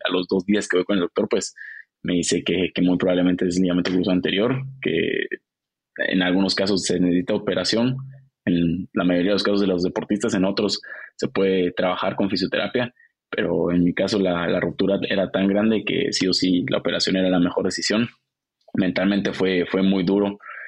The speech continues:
Este, la temporada pasada se me presentan a mí oportunidades deportivas muy grandes, eh, sobre todo el Mundial sub veinte, que quería trabajar sí o sí para poderlo jugar. Luego acá en Alemania, que ya estaba,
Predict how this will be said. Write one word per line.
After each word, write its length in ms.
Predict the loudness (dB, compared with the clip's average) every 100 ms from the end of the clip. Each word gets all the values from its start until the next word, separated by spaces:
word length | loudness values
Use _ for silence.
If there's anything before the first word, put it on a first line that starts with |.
| -18 _ -8
Este, 600 | -4 -4 -2 0 2 2
la 120 | 0
temporada 340 | -2 0 0 -2
pasada 280 | 0 0
se 100 | 2
me 220 | 0 -2 -4
presentan 400 | -4 -4 -2 -2
a 80 | 0
mí 380 | 0 0 -2 -6 -10
oportunidades 560 | -6 -4 -2 0 0 0
deportivas 460 | -2 -2 0 2
muy 200 | 2 2
grandes, 480 | 2 2 2 0 -4 -14 -6
eh, 80 | -4 0
sobre 260 | 0 0 0
todo 340 | 0 0 -4 _ -20 _ -4
el 80 | 2
Mundial 240 | 2 2
sub 160 | 0 0
veinte, 280 | 2 0 0
que 320 | 0 0 -2 -6 -12 -20 -6
quería 260 | 0 0 2
trabajar 380 | 0 0 -2
sí 120 | 0 0
o 40 |
sí 120 | 0
para 220 | 0 0 0
poderlo 280 | 2 0
jugar. 360 | 0 2 2 -2 _ _ -20 -20 -2
Luego 180 | 0 2
acá 120 | 0
en 60 | 0
Alemania, 440 | 2 2 2 0
que 80 | 0
ya 60 |
estaba, 480 | 0 0 2 0 -6